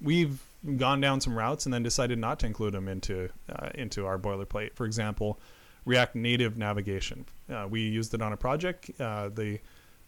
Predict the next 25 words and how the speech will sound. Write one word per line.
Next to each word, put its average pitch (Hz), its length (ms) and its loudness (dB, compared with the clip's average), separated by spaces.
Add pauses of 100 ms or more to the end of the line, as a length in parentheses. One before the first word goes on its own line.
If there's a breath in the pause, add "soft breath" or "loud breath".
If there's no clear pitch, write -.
(140)
uh, 98 260 -2 (180)
lead 135 200 4
developer 120 380 2
came 113 220 -4
back 127 240 0
and 123 100 -4
said, 110 180 0
"Yeah, 165 280 -2
it's 170 180 0
okay, 165 500 2
uh, 120 300 2
but 120 400 0
I 120 60 2
think 123 180 2
I 131 80 2
still 127 200 0
prefer 123 380 -2
React 123 280 0
navigation." 117 560 -4 (100)
And, 104 480 -4
uh, 101 220 -2 (320)
based 113 260 0
on, 107 420 -4
you 127 120 -6
know, 101 200 -6